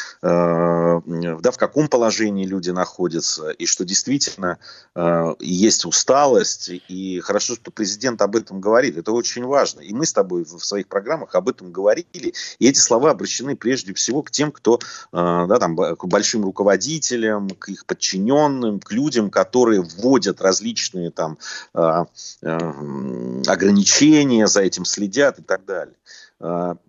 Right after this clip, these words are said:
прежде чем вы что-то там, ограничения какие-то вводите или какие-то мероприятия, пусть даже в вашей голове они очень нужны, но вы сначала со-, с-, там, э, посмотрите, как это будет происходить. Ну, на, на шаг, на два вперед посмотрите, к чему это может привести.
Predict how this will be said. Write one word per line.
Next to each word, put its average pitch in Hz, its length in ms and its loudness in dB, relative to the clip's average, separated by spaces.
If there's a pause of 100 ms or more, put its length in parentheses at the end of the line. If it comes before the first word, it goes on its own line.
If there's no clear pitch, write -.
(140)
прежде 127 420 2
чем 120 280 -2
вы 113 200 -2
что-то - 320 -4
там, 85 380 -4
ограничения 98 640 0
какие-то 95 400 -4
вводите 135 420 4
или 90 80 -12
какие-то 87 480 -10
мероприятия, 95 560 2
пусть 117 240 -2
даже 107 240 2
в 98 60 -8
вашей 107 260 -2
голове 110 380 0
они 95 160 -6
очень 101 320 -6
нужны, 107 380 -6 (480)
но 107 100 4
вы 151 80 6
сначала 117 640 2
со-, 110 340 0
с-, - 220 -10 (180)
там, 82 220 -10 (300)
э, 90 100 2
посмотрите, 120 500 0
как 131 220 -2
это 107 140 -4
будет 107 360 -10
происходить. 92 760 -4
Ну, 104 240 -8 (120)
на, 107 220 0
на 117 180 2
шаг, - 360 2
на 104 100 -6
два 117 300 2
вперед 117 520 -4
посмотрите, 95 600 -12
к - 60 -20
чему 113 280 -2
это 139 160 -2
может 110 320 -4
привести. 92 600 -6